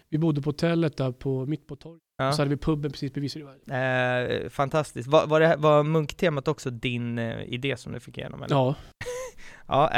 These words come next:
Speaker 2: eh, återigen, eh, bilder, eh, kommer.
Speaker 1: Mm.
Speaker 2: Eh, sen, sen har vi ju Peaky Blinders.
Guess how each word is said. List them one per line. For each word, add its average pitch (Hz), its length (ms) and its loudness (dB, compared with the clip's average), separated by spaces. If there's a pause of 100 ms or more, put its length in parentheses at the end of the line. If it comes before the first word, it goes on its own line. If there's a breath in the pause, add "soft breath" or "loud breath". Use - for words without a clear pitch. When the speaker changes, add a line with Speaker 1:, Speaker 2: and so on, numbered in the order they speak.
Speaker 2:
eh, 156 80 4
återigen, 135 480 2
eh, 127 300 0
bilder, 131 840 -2
eh, 117 60 -6
kommer. 120 400 -2 (120)
Speaker 1:
Mm. 185 320 6
Speaker 2:
Eh, 156 260 6
sen, 196 300 2
sen 214 180 4
har 170 260 6
vi 151 120 -2
ju 151 260 4 (380 soft breath)
Peaky 151 540 0
Blinders. 123 580 -2